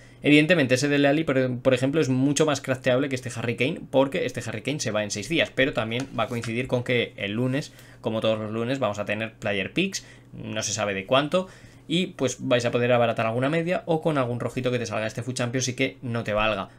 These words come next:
porque te puede salir un, un Rodri, y sinceramente, ¿quién va a utilizar a Rodri en su equipo? En su equipo, pues lo puedes meter en la plantilla de Harry Kane. Así que chicos, eso es todo, espero que os haya servido, que os haya gustado, le podéis dar un fuerte like, una suscripción, no te pierdas mañana el resumen, y chicos, nos vemos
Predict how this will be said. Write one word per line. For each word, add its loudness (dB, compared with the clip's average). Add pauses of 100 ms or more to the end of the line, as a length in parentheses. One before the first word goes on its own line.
porque -4
te -2
puede -4
salir -2
un, -10
un 0
Rodri, 4 (260)
y -2
sinceramente, 0
¿quién -4
va 2
a 2
utilizar -4
a 2
Rodri -4
en -6
su -10
equipo? -6
En -6
su -8
equipo, -2
pues -8
lo -6
puedes 0
meter -2
en -2
la -2
plantilla -6 (400)
de 6
Harry 0
Kane. 2 (220)
Así -2
que 4
chicos, 6
eso 6
es 0
todo, 4
espero 2
que 4
os 0
haya 0
servido, -2
que -2
os -6
haya 2
gustado, 8
le 2
podéis 4
dar 2
un -4
fuerte 2
like, 2
una -2
suscripción, -2
no -4
te -2
pierdas -2
mañana -2
el -4
resumen, -2
y -6
chicos, 0
nos -8
vemos -2